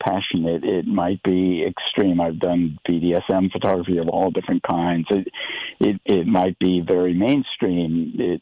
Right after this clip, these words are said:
you know, it, it doesn't matter to me what it is, as long as it is who these particular people are with each other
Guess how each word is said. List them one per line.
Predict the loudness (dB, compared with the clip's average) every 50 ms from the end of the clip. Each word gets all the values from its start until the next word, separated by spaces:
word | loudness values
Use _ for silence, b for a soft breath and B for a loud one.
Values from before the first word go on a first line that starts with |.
| _
you | -10 -8 -8 -8 -4 -2 0
know, | 0 2 2 0 0
it, | -2 -2 -2 -2 -2 -4 -8 _
it | -14 -12 -8 -2 -2 -2 0 0
doesn't | -2 -2 0 0 0 0
matter | 2 0 0 0 0 -2 -2 -2 -4 -4 -6 -8 -8
to | -6
me | -4 -2 -2 -2 -2 -2 -2 -2 -4 -6 -8 _ _ _ _ _ _ _ _
what | -6 -2 -2 0 0 0
it | -2 -2 -2
is, | -2 0 0 -2 -2 -2
as | -4 -4 -4 -2
long | -2 0 0 0 0 0 -2
as | -2 -4 -2 -2
it | -4 -4 -2
is | -2 -2 -2 -2 -4 -6 -10 -14 -14 -18 _ _
who | -2 0 0 0
these | 0 -2 -4 -4 -4 -6 -10 -12 _ _ -20 -20 _ _ _ _ _ _ _ _
particular | -4 -4 0 0 -2 0 2 2 2 2
people | 0 0 -4 -4 -2 0 0 0 0 0
are | 0 0 2 2 2 2 0 -2
with | -4 -4 -4 -4 -4
each | -6 -6 -4
other | -6 -6 -4 -4 -4 -4